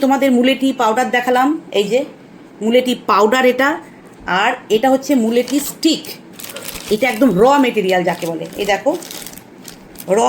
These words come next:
মেটেরিয়াল, এটা হচ্ছে মুলেটি স্টিক। এটাকে ভালো করে মুছবে, জল দিয়ে কিন্তু ধোবে না, জল দিয়ে ধোবে না, জল লাগানোই যাবে না। মুলেটি স্টিকটা আনার পর ভালো করে ড্রাই, ডাস্টিংটা ভালো করে একটা কাপড় দিয়ে মুছে এটার মধ্যে ফেলে দেবে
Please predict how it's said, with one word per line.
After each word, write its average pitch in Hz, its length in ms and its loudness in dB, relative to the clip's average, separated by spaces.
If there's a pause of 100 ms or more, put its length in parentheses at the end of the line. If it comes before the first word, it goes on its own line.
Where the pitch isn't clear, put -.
(120)
মেটেরিয়াল, 175 440 2
এটা 196 120 -2
হচ্ছে 240 220 0
মুলেটি 240 340 0
স্টিক। - 280 0 (840)
এটাকে 277 280 0 (840)
ভালো 247 280 2
করে 277 120 4 (120)
মুছবে, 247 220 0 (120)
জল 240 120 6 (100)
দিয়ে 269 180 2
কিন্তু 269 180 2 (120)
ধোবে 202 280 4
না, 156 40 -2 (640)
জল 226 220 6
দিয়ে 262 200 4
ধোবে 214 240 4
না, 254 60 4 (520)
জল 240 220 6
লাগানোই 214 380 2
যাবে 226 200 2
না। 262 40 2 (100)
মুলেটি 202 300 -2
স্টিকটা 220 320 -2 (120)
আনার 214 220 2
পর 247 80 2 (120)
ভালো 196 220 2
করে 233 180 4
ড্রাই, 196 140 0 (160)
ডাস্টিংটা 214 400 0 (240)
ভালো 196 180 -2
করে 214 100 4 (100)
একটা 214 160 -4 (160)
কাপড় 190 280 -2
দিয়ে 220 180 4
মুছে 196 260 2 (540)
এটার 226 260 0
মধ্যে 190 240 2 (840)
ফেলে 190 260 4
দেবে 160 160 -4